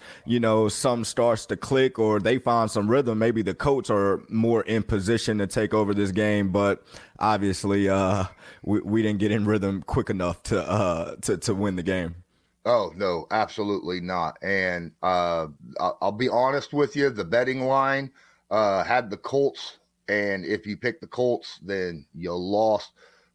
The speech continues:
Speaker 2: But I'll tell you what, basketball is back, and BetOnline remains your number one source for all your sports betting needs this season. You'll always find the latest odds, team matchup info, player news,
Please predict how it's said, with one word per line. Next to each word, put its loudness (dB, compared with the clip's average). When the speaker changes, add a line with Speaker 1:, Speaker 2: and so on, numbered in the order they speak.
Speaker 2:
But 4
I'll 2
tell 0
you -2
what, 2
basketball 2
is -4
back, 0
and -12
BetOnline 2
remains -2
your -2
number 0
one 0
source -2
for -4
all 4
your -4
sports -8
betting -4
needs -10
this -10
season. -6
You'll 2
always 2
find -2
the -2
latest -2
odds, 0
team -4
matchup -2
info, -2
player -2
news, -2